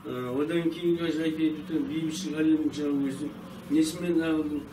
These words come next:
Ә, оның үстіне қанша жерде марапатын алдым. М, қанша жерде өт-, бірінші Алла берекесін берсін. Қанша жерде, м, Түркияға да бірінші жіберген мына бейбітшілік әлемі.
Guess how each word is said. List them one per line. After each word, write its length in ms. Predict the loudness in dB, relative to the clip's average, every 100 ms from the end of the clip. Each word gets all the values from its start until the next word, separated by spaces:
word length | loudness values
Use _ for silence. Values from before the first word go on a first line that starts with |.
| -16 -18 -16 -8
Ә, 360 | -4 -2 -2 0
оның 240 | 2 2
үстіне 280 | -2 -6 -6
қанша 260 | -4 -2 -2
жерде 400 | -2 -2 -2 -4
марапатын 720 | -2 -2 -2 -4 -4 -2 0
алдым. 200 | 0 -4 -10 -18 -18 -10 -2
М, 320 | 2 2 0 -2
қанша 320 | -2 -2 -2
жерде 240 | -4 0 2
өт-, 720 | 4 2 -6 -12 -14 -14 -6
бірінші 540 | 0 2 2 2 0 -2 -14 -18 -18 -20 -6
Алла 240 | 0 2
берекесін 680 | 2 4 4 2 -2 0 2
берсін. 260 | 4 2 0
Қанша 340 | -2 -2 -2
жерде, 440 | -2 0 0 -2 -4 -12 -20 -20 -20 -6
м, 300 | -2 0 0 -4 -16 -20 -8
Түркияға 400 | -6 -2 0 0 0
да 40 | -2 -2
бірінші 380 | -2 0 0 -2
жіберген 420 | 0 0 2 -2 -4 -8 -16 -20 -20 -10
мына 180 | -6 -4
бейбітшілік 520 | -2 -2 -4 -4 -2
әлемі. 460 | 0 0 4 6